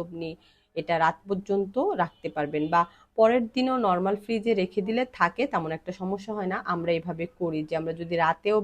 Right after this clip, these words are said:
বানিয়ে রাখি নর-, নরমাল ফ্রিজে, সেক্ষেত্রে দেখা যায় যে আমরা পরের দিন সকালেও এটা দিয়ে দিই বা এটার সাথে আরও কিছু খামির অ্যাড করেও দিই, সমস্যা হয় না, মানে নষ্ট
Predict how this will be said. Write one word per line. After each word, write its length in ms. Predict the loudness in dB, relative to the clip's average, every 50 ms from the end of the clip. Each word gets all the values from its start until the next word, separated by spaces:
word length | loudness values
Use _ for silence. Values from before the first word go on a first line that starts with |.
| 2
বানিয়ে 300 | 0 0 2 0 0 0 0 -2
রাখি 260 | -6 -8 -6 -8 -8 -8 -8 -12 _ _ _ -2
নর-, 300 | -2 0 0 0 -4 -8 -14 _ -4 -2 0
নরমাল 300 | 0 2 2 2 0 0 -2 -2
ফ্রিজে, 340 | -2 -2 -2 0 0 -2 -2 -2
সেক্ষেত্রে 420 | -4 -8 -10 -10 -14 -12 -8 -8 -4 -4 -4
দেখা 200 | -4 -4 -6 -8 -6 -4
যায় 160 | -2 -4 -2 -2
যে 40 | -4 -4 -4
আমরা 140 | -4 -6 -6 -4
পরের 180 | -4 -4 -4 -4 -6
দিন 100 | -8 -10 -8 -8
সকালেও 300 | -8 -6 -4 -4 -4 -2 -2
এটা 120 | -2 -4 -6 -4
দিয়ে 160 | -6 -6 -8 -6 -4
দিই 140 | -2 -2 0 2
বা 60 | 2 2 2 0
এটার 220 | -4 -6 -8 -8 -6
সাথে 240 | -8 -8 -6 -4 -6 -6 -6 -10 -18 -20 -20 -20 _ _ 2 2 4
আরও 180 | 4 4 2 2 0 -2 -6
কিছু 200 | -10 -12 -10 -10 -10 -8 -2
খামির 440 | 0 0 0 2 0 0 0 0 0
অ্যাড 200 | 0 -2 -2 -4 _ _
করেও 240 | -4 -2 -2 -2 -2 -4 -4
দিই, 140 | -4 -4 -4 -2 0
সমস্যা 360 | -2 -2 -2 -4 -8 -8 -10 -10 -8
হয় 160 | -8 -6 -6 -6
না, 60 | -6 -6 -4 -2
মানে 280 | -2 -2 -2 -2 -4 -4 -4 -2 0 0
নষ্ট 280 | 0 -2 -4 -8 _